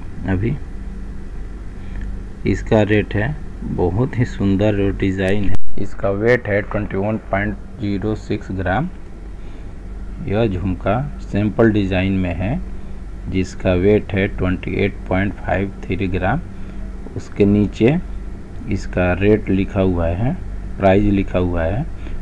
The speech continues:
आज का gold rate है ट्वेंटी टू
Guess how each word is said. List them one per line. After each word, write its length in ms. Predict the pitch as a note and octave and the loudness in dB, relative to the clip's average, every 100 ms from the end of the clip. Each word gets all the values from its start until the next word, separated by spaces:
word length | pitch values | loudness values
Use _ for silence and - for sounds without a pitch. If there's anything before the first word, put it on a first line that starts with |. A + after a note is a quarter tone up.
| - - - - - - - G#2 | -6 -2 4 10 12 12 10 8
आज 260 | A#2+ A#2 | 8 6
का 160 | - G2+ | 4 2
gold 380 | F#2 G2+ A2+ G#2 | 4 4 4 2
rate 340 | F#2+ G#2 F#2 | 0 0 0
है 300 | G2 F2 A2 C3+ - | 0 2 2 -2 -6
ट्वेंटी 480 | G#2 G2 F#2+ - - G#2 | -2 0 -2 -2 -4 -4
टू 120 | - | 2